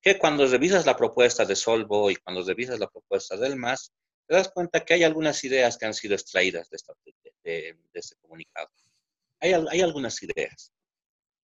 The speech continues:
Entonces, yo creo que eso es un gol, un gol importante. Pero más importante aún es cómo se han ade-, se están adheriendo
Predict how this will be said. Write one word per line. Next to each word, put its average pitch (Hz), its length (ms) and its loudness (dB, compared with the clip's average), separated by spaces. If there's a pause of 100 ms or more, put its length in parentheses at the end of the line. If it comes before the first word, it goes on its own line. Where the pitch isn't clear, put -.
(920)
Entonces, 101 600 -8 (380)
yo 117 100 -4
creo 107 240 0
que 104 120 -2
eso 104 120 -8
es 101 140 -6
un 101 140 -6
gol, 92 300 2 (640)
un 101 100 -20
gol 95 140 -8
importante. 107 560 -10 (920)
Pero 123 200 6
más 175 300 2
importante 156 600 0
aún 123 220 -2
es 117 400 -6 (560)
cómo 156 200 2
se 156 140 0
han 139 100 2
ade-, 120 220 0
se - 120 -6
están 135 200 -2
adheriendo 110 720 -2